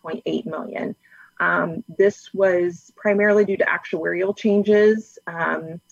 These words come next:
in variances in demographic data related to our pension funds. So things like hiring new employees,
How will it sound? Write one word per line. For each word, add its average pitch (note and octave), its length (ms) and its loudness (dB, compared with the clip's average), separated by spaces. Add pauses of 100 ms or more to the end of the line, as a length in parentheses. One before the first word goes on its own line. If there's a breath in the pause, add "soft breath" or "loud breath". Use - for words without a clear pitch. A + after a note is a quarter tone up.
(400 soft breath)
in E3+ 340 2 (120)
variances F3+ 500 2
in E3+ 140 2
demographic E3+ 640 0 (120)
data E3+ 380 2
related E3 400 0
to F#3 100 -4
our E3+ 100 0
pension E3+ 340 -4
funds. E3 340 -2
So E3 140 0
things E3 360 -2
like D#3+ 300 -2
hiring E3+ 460 -2
new E3+ 160 -6
employees, E3 920 -6